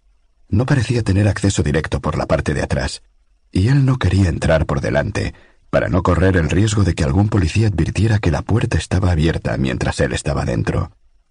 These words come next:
Caminó por una calle paralela tratando de encontrar un modo de entrar. Aparentemente no había ninguno. Sin embargo, tenía que haber algún espacio entre casa y casa,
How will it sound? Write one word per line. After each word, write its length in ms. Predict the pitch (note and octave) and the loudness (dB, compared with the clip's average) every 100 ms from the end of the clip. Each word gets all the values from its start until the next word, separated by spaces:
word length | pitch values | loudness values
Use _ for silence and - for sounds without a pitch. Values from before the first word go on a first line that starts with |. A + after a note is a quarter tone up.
| _ _ _ - | _ _ _ -4
Caminó 360 | D2 C2 D2+ | -2 0 0
por 160 | D2+ D#2 | 0 2
una 160 | E2 C#2+ | 2 2
calle 260 | E2+ E2 | 2 2
paralela 460 | C#2+ C2+ C2 F2+ F2 | 0 0 0 2 2
tratando 460 | E2 E2 A2 A#2+ | 0 0 0 0
de 80 | A2+ | 2
encontrar 460 | G2 E2 - E2 D2+ | 2 0 0 0 2
un 160 | C#2+ | 2
modo 280 | A#1 C2 A#1+ | 0 0 -2
de 80 | B1+ | -2
entrar. 480 | A#1 - D2+ F#2+ - _ _ _ _ _ _ | -2 -2 -2 -4 -10 _ _ _ _ _ _
Aparentemente 760 | D2 D2 D#2+ D#2+ D2+ F#2 F#2 D#2 | -6 0 0 2 2 2 2 0
no 140 | C2+ | 0
había 240 | C#2 C#2 B1+ | 0 0 -2
ninguno. 500 | C2+ D2+ C2+ - - _ _ _ _ - | 0 0 0 -2 -6 _ _ _ _ -8
Sin 200 | - F2 | -2 2
embargo, 460 | F2+ C3+ - D2 - _ _ _ _ - | 2 0 -2 -4 -8 _ _ _ _ -4
tenía 260 | F2 A2 | 0 2
que 120 | C#3 E2 | 2 2
haber 200 | E2+ E2+ | 2 2
algún 240 | C2+ E2+ | 2 0
espacio 400 | C#2+ E2+ - C2 | 0 0 0 0
entre 240 | A1+ - | -2 -2
casa 260 | - D#2 - | -2 -2 -2
y 60 | - | -2
casa, 380 | C#2 - C#2+ | -4 -2 -6